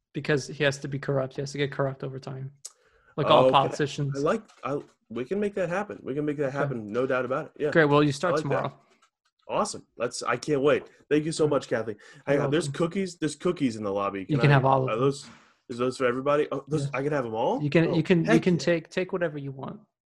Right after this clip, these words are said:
Speaker 2: Oh my gosh, dude! Thank you so much, Kathy. I really appreciate it.
Speaker 1: Okay, goodbye.
Speaker 2: And, and Bree. I appreciate Bree as well. Tell her,
Speaker 1: Goodbye.
Speaker 2: tell her I said hi. I'm a
Speaker 1: Okay,
Speaker 2: big
Speaker 1: well,
Speaker 2: fan.
Speaker 1: ha-, have a good day, Noah.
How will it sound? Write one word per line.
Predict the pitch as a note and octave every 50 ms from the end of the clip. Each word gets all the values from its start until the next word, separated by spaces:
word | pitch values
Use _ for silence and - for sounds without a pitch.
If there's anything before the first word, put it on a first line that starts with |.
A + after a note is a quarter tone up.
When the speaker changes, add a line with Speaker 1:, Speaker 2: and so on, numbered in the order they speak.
| _ _ _ _ _ _ _ _ _ _ _ -
Speaker 2:
Oh | C3+ C#3+
my | C3 G#2+ F#2
gosh, | F2 - C3 C3+ A#2+ A2+ - -
dude! | A#2+ G#2 A#2+
Thank | C#3 C3+ B2+
you | A#2
so | A2 - - - D#3 D#3 D3+ C#3+
much, | C#3 C#3 C3 A2 - - - - -
Kathy. | B2 G#2+ G#2 G2+ - G#2 G#2 G2+ - _ _ _ _ _ _ -
I | G2+ G#2+ G#2
really | G2+ B2+ C#3+ C#3+ C3+
appreciate | C3 - - C#3 C3 - - G#2 G2 F#2+ F#2
it. | D#2+ - _ _ _ _ _ _ _ _ _ _ _ -
Speaker 1:
Okay, | D3 C#3 C#3 - C3+
goodbye. | C3+ D#3+ E3 D3+ D3+ C#3+
Speaker 2:
And, | C#3 C3+ - -
and | D#3 E3+ E3 C3+
Bree. | D3+ D#3 D#3 C#3+ B2 G#2
I | - A#2+ C3
appreciate | C3+ C3 D3+ - - E3 D#3+ D3+ -
Bree | C3+ C3+ B2+ A#2+
as | A2 G#2
well. | A2 A2 G#2 F#2 F#2
Tell | - B2 A#2+ B2+ C3+
her, | B2+ A#2+ A#2
Speaker 1:
Goodbye. | C#3+ C#3 D3 C#3+ C#3 C#3 C#3+ -
Speaker 2:
tell | C#3+ C#3+
her | C#3
I | C#3
said | C3+ D3 C3 B2+
hi. | B2+ A#2+ A2 G2 F2 - _ -
I'm | G#2 A2
a | G#2+ G2+ F#2 D#3+
Speaker 1:
Okay, | C#3 - D#3 D3+
Speaker 2:
big | D#3 E3
Speaker 1:
well, | E3+ E3+
Speaker 2:
fan. | G3 G#3
Speaker 1:
ha-, | G#3 F#3
have | F#3 F#3+ F#3+
a | G3+
good | F#3+ G3 F#3+
day, | G3 F3 D3
Noah. | C#3 C3 C3 C3+ C#3+